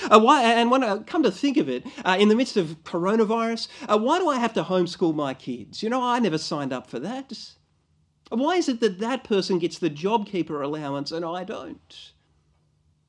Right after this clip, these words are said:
Uh, why did that person get served before me in the cafe? You know, don't they realise how long I've been waiting for a good quality takeaway coffee?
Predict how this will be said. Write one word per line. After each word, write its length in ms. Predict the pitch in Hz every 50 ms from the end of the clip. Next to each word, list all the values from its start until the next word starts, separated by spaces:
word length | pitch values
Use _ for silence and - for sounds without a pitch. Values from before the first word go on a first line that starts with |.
| _ _ _ _ _ _ _ _ _ _ _ _ _ _ _ _ _ - -
Uh, 60 | 240
why 160 | 247 302 349
did 140 | 359 359 220
that 160 | 262 247 247
person 320 | - 233 214 214 - 226
get 160 | - 262 254 -
served 400 | - - 202 175 170 180 180 185
before 560 | 208 208 202 - - 262 269 294 311 311 302
me 160 | 240 143 143
in 180 | 165 180 202 214
the 100 | 226 226
cafe? 520 | 226 240 262 294 339 - 320 - - -
You 140 | 135 160 196
know, 120 | 240 285
don't 260 | 254 254 240 262 285
they 220 | 294 262 202 - 359 392 302 202
realise 560 | 180 202 233 254 254 247 247 247 240 233 -
how 200 | - 226 202 185
long 340 | 175 185 208 240 254 262 262
I've 120 | 226 185
been 200 | 180 175 165 160
waiting 400 | 156 190 220 240 247 254 247 247
for 160 | 226 - 190 170
a 40 |
good 220 | 156 170 233 254 208
quality 420 | - - 233 214 226 226 220 208
takeaway 520 | 196 - - 233 226 233 214 208 208 196 196
coffee? 500 | - 214 196 - - 262 285 - -